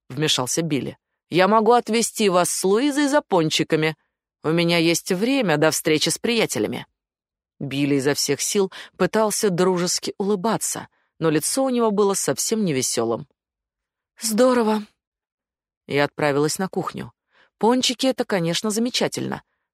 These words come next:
но я понимала, что не хочу никуда ехать с Билли, не хочу сидеть в Понтиаке рядом с ним, видеть его прыщавое лицо и сальные волосы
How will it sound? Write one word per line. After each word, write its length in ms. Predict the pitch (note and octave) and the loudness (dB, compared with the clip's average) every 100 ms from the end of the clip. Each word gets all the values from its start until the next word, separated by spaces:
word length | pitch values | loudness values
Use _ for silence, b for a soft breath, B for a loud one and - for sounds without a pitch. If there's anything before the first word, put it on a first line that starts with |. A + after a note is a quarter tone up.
| - | -6
но 80 | D3+ | -2
я 120 | D3 | -2
понимала, 580 | D#3 D3 D#3 A3 C#3+ - b b | -2 -2 0 0 -2 -8 b b
что 240 | - - | -10 -2
не 120 | C4 A#3+ | -2 0
хочу 340 | A3+ - G3 | -2 -2 0
никуда 340 | D#3 C#3+ C#3+ | -2 -2 0
ехать 380 | C#3+ C#3+ - C3+ | 2 2 -2 -8
с 80 | A#2+ | -8
Билли, 420 | C3+ G3 D3 - _ _ _ _ | -6 -4 -4 -6 _ _ _ _
не 100 | D3+ | -6
хочу 340 | D3 F#3+ - E3 | -2 -2 0 -2
сидеть 540 | - D3+ C#3+ D3 - | 0 -2 0 -2 -4
в 120 | _ - | _ -6
Понтиаке 600 | D#3+ C3 E3 G3+ G#3+ D#3+ | -4 -2 -2 -2 0 -2
рядом 280 | B2+ B2+ C3 | 0 -2 -4
с 120 | - | -6
ним, 220 | C3 C#3 B B | -6 -8 B B
видеть 500 | E3+ E3+ G#3 E3 - | 0 2 2 2 0
его 160 | D3 D3+ | 0 -2
прыщавое 680 | - D3 D#3+ - D3 C3 C3 | -2 -4 -2 0 0 2 0
лицо 400 | C#3 - A#3 A3 B B | 0 -2 -4 -4 B B
и 60 | |
сальные 480 | D#3 - A#3 A3 A3+ | -2 0 0 2 0
волосы 560 | D3+ C#3+ B2+ - - | 0 -2 -2 -6 -8